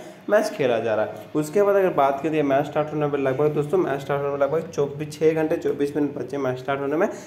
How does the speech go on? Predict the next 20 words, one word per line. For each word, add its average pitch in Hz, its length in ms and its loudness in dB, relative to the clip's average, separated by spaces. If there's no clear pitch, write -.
उससे 156 240 2
पहले 175 280 2
मैं 180 80 4
आपको 175 200 0
तीन 147 200 0
चीज़ों 147 240 -2
के 147 160 0
बारे 139 160 -2
में 147 100 0
एक्सप्लेन 143 240 -6
कर 139 80 2
दूंगा। 143 200 0
वो 156 120 4
तीनों 139 260 -2
चीज़ें 139 180 -2
रहेगा 135 180 0
दोस्तों, 135 200 -6
mainly 139 440 0
तीन 139 160 0
चीज़, 139 200 -4